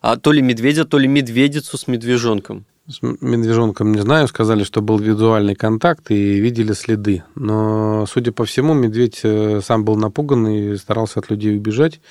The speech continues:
Speaker 2: То есть он н-, ни на кого не кидался, нашли его лёжку там, берлогу. Вот, но кончилось всё хорошо.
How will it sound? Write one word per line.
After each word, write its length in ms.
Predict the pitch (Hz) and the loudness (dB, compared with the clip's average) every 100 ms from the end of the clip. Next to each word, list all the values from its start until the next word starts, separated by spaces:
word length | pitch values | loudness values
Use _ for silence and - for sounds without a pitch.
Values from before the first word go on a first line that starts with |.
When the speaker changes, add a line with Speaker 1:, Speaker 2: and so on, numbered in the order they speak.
| - | -12
Speaker 2:
То 60 | |
есть 140 | 113 - | -10 -6
он 160 | 110 - _ - | -6 -8 _ -4
н-, 480 | 113 110 110 113 113 | 0 2 2 2 2
ни 80 | |
на 100 | 113 | 0
кого 220 | 107 113 110 | 2 2 2
не 120 | 107 | 0
кидался, 440 | 117 120 147 - | 0 0 0 0
нашли 380 | 107 104 - 113 | -4 -4 -4 -2
его 1000 | 104 101 101 104 104 104 101 104 104 104 | -2 -2 -2 -2 -2 -2 -2 -4 -2 -2
лёжку 320 | 120 151 - | 0 -2 -4
там, 220 | 110 110 | -4 -2
берлогу. 560 | 107 110 110 104 104 92 _ - - - - - _ - | -2 0 0 0 -4 -8 _ -20 -20 -20 -20 -20 _ -14
Вот, 380 | 104 107 104 - | -10 -8 -10 -6
но 340 | 110 131 127 | -4 -2 -4
кончилось 400 | - 120 - 107 | -4 -4 -2 -4
всё 140 | - | -4
хорошо. 440 | 107 113 98 - | -6 -6 -8 -10